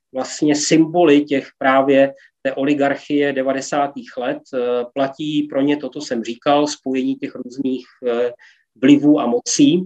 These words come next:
Eh, eh, vlastně jeden, eh, jeden je, nebo jsou tedy jaksi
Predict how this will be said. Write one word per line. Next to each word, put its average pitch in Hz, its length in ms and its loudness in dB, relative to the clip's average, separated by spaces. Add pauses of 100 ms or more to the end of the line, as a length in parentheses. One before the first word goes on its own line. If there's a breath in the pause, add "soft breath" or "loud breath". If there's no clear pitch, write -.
(1400)
Eh, 135 600 6 (280)
eh, 131 460 -8
vlastně 156 440 -2
jeden, 165 480 6
eh, 131 680 0
jeden 143 340 0
je, 156 280 2
nebo 135 200 -4
jsou 151 160 -4
tedy 147 340 0
jaksi 147 420 -6